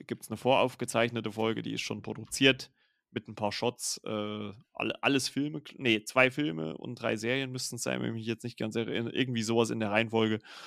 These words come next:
Und, äh, wir hören uns dann aktuell in zwei Wochen wieder. Und ja, ich sage einfach mal so: genießt noch das schöne Wetter, ne? Es ist ja Summertime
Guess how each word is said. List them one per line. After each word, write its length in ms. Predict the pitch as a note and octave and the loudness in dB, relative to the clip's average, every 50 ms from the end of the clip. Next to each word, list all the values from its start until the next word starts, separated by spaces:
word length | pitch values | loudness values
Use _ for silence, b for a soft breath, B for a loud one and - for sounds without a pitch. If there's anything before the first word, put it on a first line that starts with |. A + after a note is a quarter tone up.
| B B B B _ | B B B B _
Und, 460 | - G#2+ G#2+ G#2+ G#2+ G#2+ G#2 G2 - A2+ | 0 2 4 4 4 2 0 -2 2 4
äh, 220 | A2 G#2 G#2 G2 | 4 4 4 4
wir 140 | A2 A2+ A2+ | 4 4 4
hören 120 | A2 A2 A2 | 4 2 0
uns 120 | G#2+ - | -2 2
dann 160 | - A2+ A2 - | 2 2 2 2
aktuell 460 | - A#2+ - - - - - A2+ A#2+ - | 0 -2 -2 0 -2 0 2 2 0 0
in 180 | - - G#2 | -2 -6 -6
zwei 380 | - - - - G#2 G2 A2 A2+ | -6 -4 0 2 4 4 4 2
Wochen 240 | A2+ A2 A2+ G#2+ G#2+ | 0 -2 -4 -6 -4
wieder. 320 | A2+ B2 B2 B2 B2 - _ _ _ _ _ _ _ _ _ _ | 0 2 2 2 0 -2 _ _ _ _ _ _ _ _ _ _
Und 380 | - A2+ A2+ A2+ A2+ A2+ - - | 4 6 6 6 4 0 -2 4
ja, 140 | A#2+ B2 - | 4 4 4
ich 140 | - A#2 - | 4 2 6
sage 220 | - C#3 D3 D3+ | 6 8 8 8
einfach 120 | D#3+ D3 C#3+ | 6 6 6
mal 120 | C3+ C3+ B2+ | 4 4 2
so: 100 | C3+ B2+ | 2 0
genießt 380 | - C3 C3+ D#3+ - - - | 0 -2 -2 -2 -4 -4 -4
noch 100 | D#3 D3 | -6 -2
das 160 | - D3 C3+ | 0 0 2
schöne 240 | - D3 C#3+ C#3 C3 | 2 2 2 2 2
Wetter, 280 | A#2+ C#3+ D3+ D#3 D3 C3+ | 2 4 4 4 4 4
ne? 260 | B2+ C3+ C3+ C#3+ - - _ | 4 2 0 0 -4 -10 _
Es 180 | - B2 A2+ A2+ | -4 -4 -2 0
ist 80 | A#2 | 2
ja 140 | A2+ A2+ A2 | 2 2 2
Summertime 840 | - - - C3+ C3+ C#3+ C#3+ C3 B2+ B2+ B2+ B2+ B2+ B2+ B2+ B2+ B2+ | 0 2 2 4 4 4 4 4 6 8 8 8 8 6 4 -2 -6